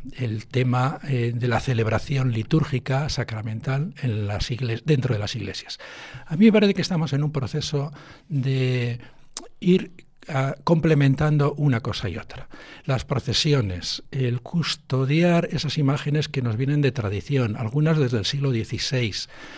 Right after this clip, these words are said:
más de treinta y dos pasos, imaginería en Vizcaya, eh, en Bilbao, en las procesiones que salen. Eh, pues yo creo que son un buen pórtico, un buena, una buena preparación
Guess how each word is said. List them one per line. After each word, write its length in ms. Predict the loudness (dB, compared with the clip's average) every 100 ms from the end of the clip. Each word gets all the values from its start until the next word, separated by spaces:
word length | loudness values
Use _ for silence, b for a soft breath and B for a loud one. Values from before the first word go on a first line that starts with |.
| B
más 240 | 2 2
de 80 | 2
treinta 560 | 0 2 2 2 0 0
y 100 | 0
dos 280 | -2 -2 -4
pasos, 640 | -4 -2 -2 -6 -8 -10 _ _ -6
imaginería 800 | -6 -4 -4 -2 0 2 0 -2 B -6
en 160 | -4
Vizcaya, 680 | -4 -6 -2 -2 -2 -6 -12 B B B -10 -2
eh, 560 | 2 2 2 0 -2 -6 B B B B B -20 _
en 140 | -2 0
Bilbao, 500 | 0 2 0 0 -2
en 100 | -2
las 140 | -2
procesiones 460 | -4 -4 -2 -2 -2
que 80 |
salen. 400 | -4 -2 -2 -6 B B B B -8
Eh, 180 | -2 -2
pues 220 | 0 2
yo 100 | 2
creo 200 | 2 2
que 240 | 4 2 2
son 320 | 2 2 2
un 220 | 4 6
buen 240 | 6 6 4
pórtico, 960 | 4 4 4 0 -4 0 2 2 -2 -4
un 360 | 2 4 6 4
buena, 500 | 4 4 2 0 -4 -10 2
una 220 | 4 6
buena 340 | 4 4 2
preparación 800 | 2 2 2 0 -2 0 0 0